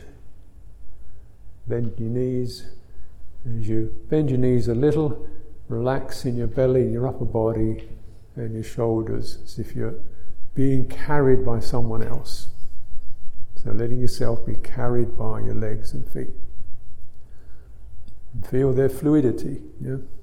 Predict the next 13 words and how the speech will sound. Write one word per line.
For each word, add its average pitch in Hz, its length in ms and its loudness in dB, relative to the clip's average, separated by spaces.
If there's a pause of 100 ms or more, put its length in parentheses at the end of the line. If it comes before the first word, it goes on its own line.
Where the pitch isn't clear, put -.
(1300)
can 107 160 -10
come 113 180 -8
onto 104 220 -8
your 107 80 -6
toes, 131 640 -4 (1300)
onto 113 280 -6
your 117 60 0
heels, 117 580 -2 (320)
rock 131 220 -6
around 113 300 -4
a 107 40 -6
little 104 180 -8
bit. 98 280 -10